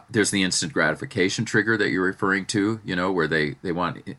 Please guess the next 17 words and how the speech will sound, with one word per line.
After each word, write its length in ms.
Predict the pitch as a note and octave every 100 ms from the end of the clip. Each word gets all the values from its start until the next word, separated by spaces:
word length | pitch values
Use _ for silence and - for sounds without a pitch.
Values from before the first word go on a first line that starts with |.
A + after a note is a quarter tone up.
| _
they 60 | F2+
wanna 200 | F2 D#2+
text 260 | G#2+ -
someone 240 | G2 F#2 E2+
and 60 |
get 120 | D#2
texted 400 | D2 F2 - -
back, 360 | C2+ D2+ F2+ -
and 100 | D#2+
they 60 | E2
don't 120 | E2
get 160 | D#2+
texted 340 | - D#2 - C2+
back. 340 | D2 F2 - - - - - _
But 100 | F2+
again, 380 | F#2+ C#3+ F3 D#2+
that's 300 | E2 - -